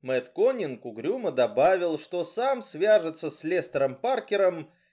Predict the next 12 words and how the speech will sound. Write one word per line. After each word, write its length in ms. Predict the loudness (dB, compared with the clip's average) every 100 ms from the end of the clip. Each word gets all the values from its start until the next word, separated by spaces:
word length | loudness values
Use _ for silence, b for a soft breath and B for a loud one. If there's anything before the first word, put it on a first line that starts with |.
| _
и 120 | -14
сообщит 600 | 0 4 4 0 -10 -10
ему, 560 | -8 -4 -2 -2 -2 -10 _
что 280 | -6 0 0
обвинение 640 | 0 -6 -6 -6 -4 -4
согласилось 800 | -4 0 2 2 -2 -4 -4 -4
на 140 | -8
то, 240 | -4 -2 -2
чтобы 320 | -4 -4 -4
снять 400 | -6 -4 -4 -4
электронный 540 | -8 -6 -2 -2 -2
браслет 720 | 0 0 -2 -4 0 0 0